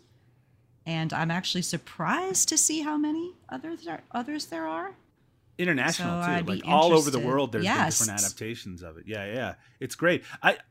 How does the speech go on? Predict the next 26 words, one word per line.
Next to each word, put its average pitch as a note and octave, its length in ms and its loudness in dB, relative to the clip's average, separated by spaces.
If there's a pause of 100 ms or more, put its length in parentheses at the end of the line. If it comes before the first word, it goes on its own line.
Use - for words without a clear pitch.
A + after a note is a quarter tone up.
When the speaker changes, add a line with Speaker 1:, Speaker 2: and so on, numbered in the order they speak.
Speaker 2:
I, F3 260 2 (300)
the C#3 120 -6
thing B3 180 0
I C#4 60 4
want, D#3+ 220 4
even G3+ 160 4
before G3 260 2
we D#3 80 2
get C#3+ 260 0
into B2+ 160 -2
that, C3 400 -2 (420)
I'm D#3+ 120 -4
curious, B3 300 2
has, D3+ 260 -2
have D#3+ 220 -2 (280)
either F#3+ 260 4
of F#3+ 120 -4
us E3 180 -10
read D#3+ 400 -4 (540)
the, D3 500 -4 (260)
uh, - 140 -12
Alexander D3+ 680 -2
Dumas D3+ 580 -6
novel F#3+ 320 -2
before? - 480 -14 (1500)
Speaker 1:
No. F3 420 2